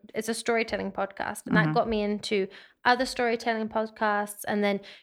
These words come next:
Speaker 1: you know, these apps are very clever. They recommend you other podcasts. Then you say to someone, "Oh, I've just started listening to podcasts. What do you recommend?" But Risk, to this
Speaker 2: But
Speaker 1: day,
Speaker 2: no
Speaker 1: one of my
Speaker 2: recommending is
Speaker 1: favorites.
Speaker 2: better than YouTube.
Speaker 1: Yes, exactly.
Speaker 2: Right? Yeah.
Speaker 1: Well,
Speaker 2: Was it good enough, like, the recommendations you got?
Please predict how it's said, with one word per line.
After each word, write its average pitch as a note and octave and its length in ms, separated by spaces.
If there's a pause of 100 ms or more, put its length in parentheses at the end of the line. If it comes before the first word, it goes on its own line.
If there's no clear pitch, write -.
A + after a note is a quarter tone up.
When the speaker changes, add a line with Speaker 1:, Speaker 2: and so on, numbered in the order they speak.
(120)
Speaker 1:
you F4 60
know, F4 80
these D#4 160
apps C4 260
are C4 60
very B3+ 160
clever. A3 340
They G3+ 160
recommend G3+ 540
you G#3 100
other F#3+ 140
podcasts. F#3+ 680
Then G3 140
you G3 80
say G#3+ 180
to G#3+ 80
someone, G#3+ 300
"Oh, D#4+ 80
I've F4 100
just F4 160
started E4+ 300
listening E4+ 280
to E4 60
podcasts. F4+ 460
What - 160
do G3+ 80
you F#3+ 40
recommend?" F#3 480 (360)
But A#3 120
Risk, D#4+ 360 (120)
to B3+ 120
this G#3+ 160
Speaker 2:
But F#3 80
Speaker 1:
day, G#3+ 100
Speaker 2:
no G3+ 80
Speaker 1:
one G#3 40
of G3+ 40
my G3 60
Speaker 2:
recommending F3 560
is D3+ 200
Speaker 1:
favorites. - 40
Speaker 2:
better D3 260
than C#3+ 200
YouTube. C#3 440 (1080)
Speaker 1:
Yes, B3 800
exactly. F#3+ 300
Speaker 2:
Right? B3 260 (140)
Yeah. C#3+ 200
Speaker 1:
Well, E4+ 380
Speaker 2:
Was G3+ 160
it A3 120
good A3 160
enough, F3 320
like, D#3+ 160
the E3+ 100
recommendations E3 680
you - 80
got? - 180